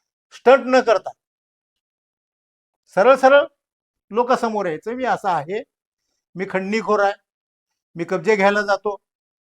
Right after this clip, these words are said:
मी या गोष्टी करतो, पंधरा वर्ष झालं ग्रामपंचायत ताब्यात आहे,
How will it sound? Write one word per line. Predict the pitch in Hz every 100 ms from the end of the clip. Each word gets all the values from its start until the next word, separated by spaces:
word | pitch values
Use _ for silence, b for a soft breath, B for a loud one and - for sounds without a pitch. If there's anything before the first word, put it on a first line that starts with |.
| _ _ _ _ _ _ _
मी | 143 190
या |
गोष्टी | 202 185 - 233
करतो, | 208 202 214 202 - _ _ _ _ _ _ _ _ _ _ _ _
पंधरा | 170 196 214
वर्ष | 214 202
झालं | 202 214
ग्रामपंचायत | 208 202 214 202 214 214
ताब्यात | 208 208 208
आहे, | 185